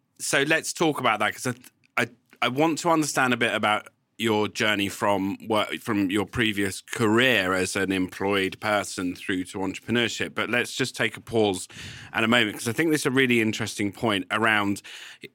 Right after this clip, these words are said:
you know, I'm, I'm, I've become obsessed with success and failure because I failed last year, and everyone's like, "No, you didn't fail." I did. I failed. My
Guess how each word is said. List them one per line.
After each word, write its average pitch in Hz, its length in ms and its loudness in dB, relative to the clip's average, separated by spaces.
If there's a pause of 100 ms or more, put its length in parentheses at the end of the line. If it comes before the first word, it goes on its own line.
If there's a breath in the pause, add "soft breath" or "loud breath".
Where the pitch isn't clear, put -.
(220)
you 120 100 2
know, 98 140 2 (240)
I'm, 135 260 4 (200)
I'm, 127 280 2
I've 123 140 -2
become 139 480 2
obsessed - 640 -4
with 107 120 0
success - 640 -6
and 98 160 -4
failure 92 600 -4
because 101 280 -4
I 101 160 -2
failed 98 680 -2
last 90 320 -4
year, 98 140 0
and 101 80 -2
everyone's 104 280 -6
like, 117 120 -6
"No, 226 220 -4
you 247 160 -4
didn't 240 240 -4
fail." 101 260 0
I 127 100 2
did. 139 300 0
I 110 100 -6
failed. 98 400 -2
My 104 80 -2